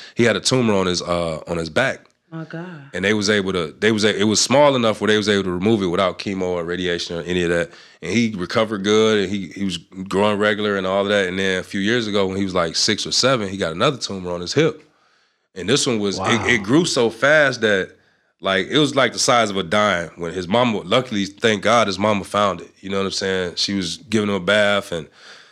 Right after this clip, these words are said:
Speaker 1: she lotioning him down or whatever, and she found the lump on the side.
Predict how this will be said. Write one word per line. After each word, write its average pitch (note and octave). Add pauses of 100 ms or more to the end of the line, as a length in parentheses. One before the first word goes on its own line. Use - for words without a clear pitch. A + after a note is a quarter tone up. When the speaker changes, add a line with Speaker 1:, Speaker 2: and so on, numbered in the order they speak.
(260)
Speaker 1:
she G#2+
lotioning A#2
him G#2+
down A#2+
or A#2+
whatever, A#2
and F#2+
she -
found G#2
the F2+
lump A#2+
on F2+
the E2+
side. -